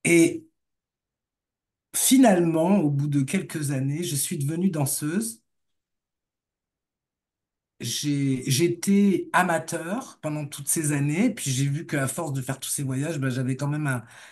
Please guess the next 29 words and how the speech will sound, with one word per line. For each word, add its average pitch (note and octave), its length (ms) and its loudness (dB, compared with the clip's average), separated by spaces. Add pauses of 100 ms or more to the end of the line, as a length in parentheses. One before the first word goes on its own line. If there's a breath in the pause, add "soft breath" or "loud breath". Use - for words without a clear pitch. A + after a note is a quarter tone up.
(200 loud breath)
un, E3+ 220 4
une F#3 140 6
petite G3+ 280 4
connaissance. A#3 1040 6 (960 loud breath)
Et G#3 120 10
je G3+ 120 8
suis B3 240 4
devenue A3+ 320 4
danseuse, G3+ 840 2
euh, D#3 280 -8 (120)
quand, F#3+ 380 -4
euh, D3 560 -4
quand, D3+ 320 -10
euh, C3 280 -2 (100)
voilà, C#3+ 280 0
quand D3+ 120 -4
mon C#3 120 -2
fils C#3 260 -10
est C#3 40 -6
devenu B2+ 260 -4
grand, C3+ 320 -6
ben, C#3 120 -2
j'ai C3 140 -4
dit, « B2 160 -4
Ok, B2+ 180 -4 (140)
moi C#3+ 140 -2
j'y B2 200 -2
vais C3 100 2
aussi, B2+ 420 -4